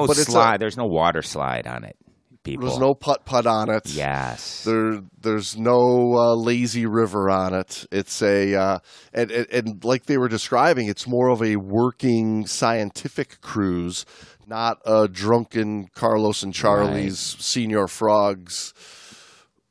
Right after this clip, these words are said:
Speaker 1: margarita cruise.
Speaker 2: It's thinking, not drinking.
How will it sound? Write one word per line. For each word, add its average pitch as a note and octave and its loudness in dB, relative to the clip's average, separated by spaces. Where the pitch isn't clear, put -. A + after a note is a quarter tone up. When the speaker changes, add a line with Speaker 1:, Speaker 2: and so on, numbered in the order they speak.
Speaker 1:
margarita A2+ 2
cruise. G2 -6
Speaker 2:
It's - -10
thinking, A#2+ -2
not D#2+ -2
drinking. E2+ -4